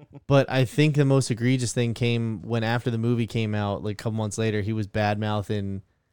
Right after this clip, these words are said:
Spielberg, Lucas, and Harrison Ford in the press. And they all were just like, "Yeah, fuck this guy." Like, and Stevens, that's what, after Transformers three, like, why don't you ever see Shia LaBeouf's name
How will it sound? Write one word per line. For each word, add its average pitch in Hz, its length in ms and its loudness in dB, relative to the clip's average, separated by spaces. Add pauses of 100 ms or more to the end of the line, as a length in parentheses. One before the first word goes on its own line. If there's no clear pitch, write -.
(140)
Spielberg, 107 760 0 (180)
Lucas, 113 520 0
and 113 200 -2
Harrison 110 360 0
Ford 110 420 -2
in 135 180 0
the 98 100 0
press. - 800 -6 (500)
And 107 480 0 (580)
they 127 280 2
all 113 260 4
were 104 80 -2
just 98 220 -4
like, 98 120 -4
"Yeah, 95 120 -4
fuck - 280 -6
this 98 200 -6
guy." 92 300 -4 (260)
Like, 104 320 -4 (180)
and 117 180 -2
Stevens, 120 380 0
that's 120 260 0
what, 120 220 0
after 117 260 0
Transformers 117 600 -2
three, 110 280 0
like, 98 220 -4
why 110 220 -2
don't 113 120 -2
you 120 100 -2
ever 107 140 -2
see 120 160 -4
Shia 110 320 0
LaBeouf's 107 280 -2
name 104 420 -2